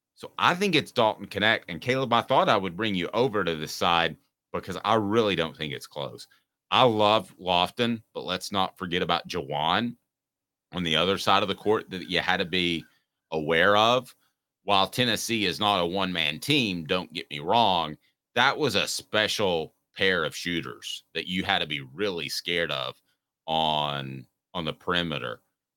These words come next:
Connect, to me, is able to collapse defenses by himself. Unless he runs against a just absolute incredible on-ball defender,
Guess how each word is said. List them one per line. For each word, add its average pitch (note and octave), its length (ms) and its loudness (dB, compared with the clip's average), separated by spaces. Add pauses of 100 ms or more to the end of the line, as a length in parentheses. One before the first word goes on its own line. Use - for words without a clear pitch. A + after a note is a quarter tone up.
Connect, G2+ 420 -2
to - 80 -4
me, F#2 540 0 (280)
is E2+ 120 -6
able D#2+ 260 -2
to D2 160 -10
collapse F2 540 -2
defenses D2+ 600 -4
by C#2+ 260 0
himself. B1+ 560 -6 (260)
Unless G2+ 400 2
he E3+ 120 2
runs G#2 540 4
against F2 840 -2 (760)
a E2+ 100 0
just F#2+ 320 -4 (380)
absolute A2 960 0
incredible F2 960 -2
on-ball F#2 500 0
defender, C#2+ 680 -4